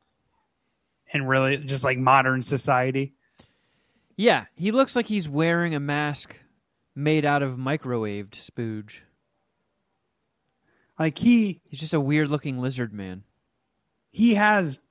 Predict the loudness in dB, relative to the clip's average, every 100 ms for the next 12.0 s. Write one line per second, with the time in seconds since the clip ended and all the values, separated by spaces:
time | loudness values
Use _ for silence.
0 | _ -6 -2 0 0 0 -2 -4 -2 0
1 | 2 2 2 0 -2 -4 -4 -6 -6 -8
2 | -4 -2 -2 -6 -10 -18 _ _ _ _
3 | _ _ _ _ _ _ -2 4 4 4
4 | 2 4 4 4 0 -6 -2 -2 -2 -2
5 | 0 0 2 2 2 0 -4 -4 -4 -4
6 | -4 -12 _ _ _ _ _ _ _ -20
7 | -20 _ _ _ -20 _ _ 0 4 6
8 | 6 8 6 4 0 -2 -2 -2 -4 -2
9 | -2 -4 -2 0 0 -4 -6 -8 -4 -2
10 | -2 -2 -2 -2 -2 -6 _ -10 -2 -2
11 | 0 -2 -4 -4 -4 -4 -4 -4 -4 -6